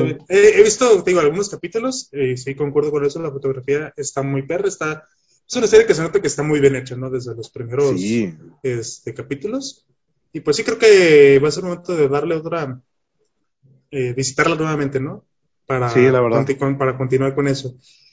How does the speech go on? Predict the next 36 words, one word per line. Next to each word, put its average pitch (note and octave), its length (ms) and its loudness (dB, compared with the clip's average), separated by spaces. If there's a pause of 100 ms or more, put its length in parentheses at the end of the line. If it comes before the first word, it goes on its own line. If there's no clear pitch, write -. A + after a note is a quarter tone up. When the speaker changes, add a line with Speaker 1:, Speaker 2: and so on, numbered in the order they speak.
(180)
Speaker 1:
Sí, D3+ 120 0
Speaker 2:
Pero D#3 160 6
pues D3+ 120 0
Speaker 1:
que C#3+ 80 4
Speaker 2:
qué - 60 -
Speaker 1:
veas - 180 4
Speaker 2:
triste, G3 160 8
Speaker 1:
el D#3+ 40 2
Speaker 2:
sí, - 140 2
Speaker 1:
trabajo G3+ 300 8
que G#3 60 10
está D#3+ 180 2
Speaker 2:
este, D#3+ 120 4
Speaker 1:
haciendo D3 120 6
esta D#3 140 2
Speaker 2:
ya, D#3 120 -2
Speaker 1:
señora. A#2+ 360 -4
Speaker 2:
ya D#3+ 120 -2
lo F#3+ 100 2
ubiqué D#3+ 300 -2
con D3+ 460 -4
lo C3+ 160 2
de C3+ 160 2
Harry C#3+ 160 -4
Potter. F3+ 360 -6 (320)
Este, B2+ 920 -6
tienes C#3+ 240 0
razón, B2+ 260 -4
sí. B2 520 -10 (1500)
Ah, F#3 140 -2
pues D#3+ 120 -6
merecido F3 380 4
homenaje. E3 480 -2 (360)
Y C#3+ 120 -18
creo C#3+ 200 0
que, B2 1080 2